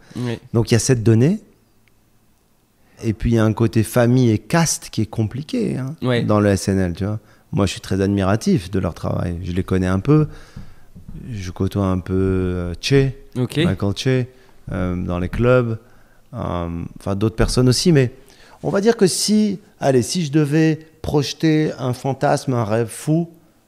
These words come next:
Speaker 2: tu vois, euh, on va, tu vas le garder en boîte, on sait jamais
Speaker 1: Mais
Speaker 2: si
Speaker 1: c'est ça.
Speaker 2: ça arrive.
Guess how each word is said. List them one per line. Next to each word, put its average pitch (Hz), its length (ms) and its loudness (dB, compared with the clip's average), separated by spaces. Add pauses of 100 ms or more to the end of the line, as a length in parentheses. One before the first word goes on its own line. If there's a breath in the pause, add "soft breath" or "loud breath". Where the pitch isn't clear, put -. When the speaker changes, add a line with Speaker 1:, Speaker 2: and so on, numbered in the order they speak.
Speaker 2:
tu - 100 -14
vois, 131 460 -4 (680)
euh, 101 340 -8
on 101 220 -6
va, 107 220 0
tu 104 180 -12
vas 113 80 0
le 110 60 -4
garder 107 240 -2
en 110 120 0
boîte, 131 280 -2
on 101 60 -8
sait 101 140 -12
jamais 107 240 -4
Speaker 1:
Mais 120 120 2
Speaker 2:
si 110 60 -6
Speaker 1:
c'est 113 80 -4
ça. 127 160 0
Speaker 2:
ça 107 80 -4
arrive. 123 300 -6